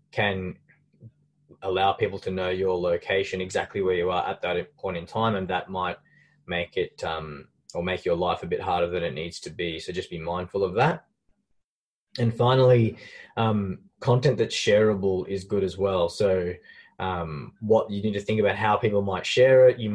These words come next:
might explicitly say to them, "I'd love if, you know, please share it." You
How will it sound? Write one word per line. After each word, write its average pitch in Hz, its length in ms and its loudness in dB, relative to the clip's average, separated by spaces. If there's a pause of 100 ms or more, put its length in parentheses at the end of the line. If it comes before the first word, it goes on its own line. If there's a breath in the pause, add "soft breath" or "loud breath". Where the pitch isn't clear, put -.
might 101 180 -4
explicitly 101 680 -6
say 101 260 -4
to 101 100 -4
them, 95 340 -4
"I'd 95 200 -6
love 90 100 -6 (100)
if, - 40 -16 (100)
you 98 180 -10
know, 107 100 -4 (220)
please 92 200 -4
share 110 360 4 (120)
it." - 80 -2 (500 loud breath)
You 98 80 -6